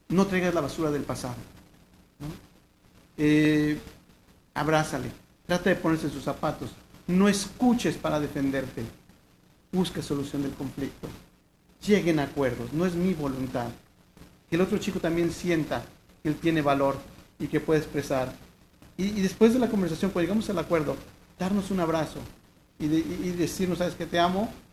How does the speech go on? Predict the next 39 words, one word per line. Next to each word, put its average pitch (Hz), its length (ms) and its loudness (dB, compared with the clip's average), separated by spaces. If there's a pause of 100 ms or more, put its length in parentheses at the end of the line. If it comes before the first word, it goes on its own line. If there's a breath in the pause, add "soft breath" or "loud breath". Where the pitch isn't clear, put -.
Porque 170 200 2
sí 240 80 4
me 254 80 6
ha 247 40 0
pasado, 247 320 4
¿no? 202 100 0
O - 460 -16
sea, 156 120 4
doy 196 240 6
una 240 140 6
consecuencia, 196 560 4
la 170 80 2
consecuencia 190 520 2
es, 180 60 0 (280)
"No 190 120 4
vas 196 120 2
a 180 60 2
tener 180 220 2
tu 175 80 0
teléfono". 185 440 2 (480)
Pero 175 160 6
oye, 208 240 6 (420)
vámonos 190 320 2
al 175 120 2
cine, 247 240 2
porque 160 220 -4
el 147 60 2
acuerdo 196 260 0
es 190 40 0
que - 140 -4
íbamos 165 160 -4
a - 60 -10
ir 147 40 -4
al - 60 -8
cine 151 140 -2
hoy 143 80 -2
en 139 60 -2
la 135 80 -4
tarde. 233 280 0